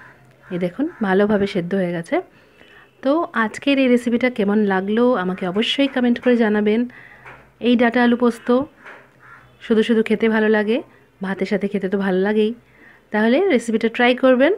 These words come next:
আর ভিডিওটা ভালো লাগলে অবশ্যই একটা লাইক করবেন। লাইক করলে আমাদের খুব ভালো লাগে, আমাদের মনোবল বাড়ে। আর যারা ফার্স্ট টাইম আমার ভিডিওটা দেখছেন, আমার চ্যানেলে প্রথম, তা প্লিজ চ্যানেলটাকে সাবস্ক্রাইব করে নিন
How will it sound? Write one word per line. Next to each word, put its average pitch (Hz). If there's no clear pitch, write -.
আর 180
ভিডিওটা 226
ভালো 220
লাগলে 226
অবশ্যই 214
একটা 262
লাইক 214
করবেন। 240
লাইক 196
করলে 214
আমাদের 208
খুব 233
ভালো 214
লাগে, 208
আমাদের 208
মনোবল 180
বাড়ে। 202
আর 175
যারা 190
ফার্স্ট 254
টাইম 302
আমার 294
ভিডিওটা 262
দেখছেন, 254
আমার 190
চ্যানেলে 185
প্রথম, 226
তা 202
প্লিজ 262
চ্যানেলটাকে 196
সাবস্ক্রাইব 220
করে 262
নিন 277